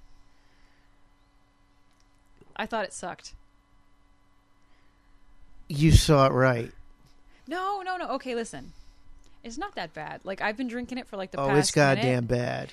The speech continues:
Speaker 1: No, like, each time you drink it, it kinda grows on you. Kind of like, um, ass fungus.
Speaker 2: Ew, that was nasty.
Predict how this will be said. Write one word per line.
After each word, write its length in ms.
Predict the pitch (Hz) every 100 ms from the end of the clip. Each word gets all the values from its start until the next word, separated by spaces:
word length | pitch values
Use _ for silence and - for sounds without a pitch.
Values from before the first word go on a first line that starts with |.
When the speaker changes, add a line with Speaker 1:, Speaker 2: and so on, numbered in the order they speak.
| -
Speaker 1:
No, 240 | 294 262 -
like, 180 | 202 -
each 280 | 247 269
time 240 | - 311 269
you 100 | 233
drink 320 | 208 208 208
it, 180 | 240 - - - -
it 80 |
kinda 280 | - 226 208
grows 380 | 190 190 196 180
on 240 | 170 160
you. 200 | 156 151 -
Kind 280 | 202 196
of 100 | 196
like, 440 | 190 185 175 - 185
um, 460 | 165 156 151 151 - -
ass 200 | 160 -
fungus. 640 | 165 156 156 - - - _ - _ _ - - 123
Speaker 2:
Ew, 120 | 123 120 - - - - - - - -
that 100 | 160
was 140 | 143
nasty. 680 | 110 113 120 156 - 156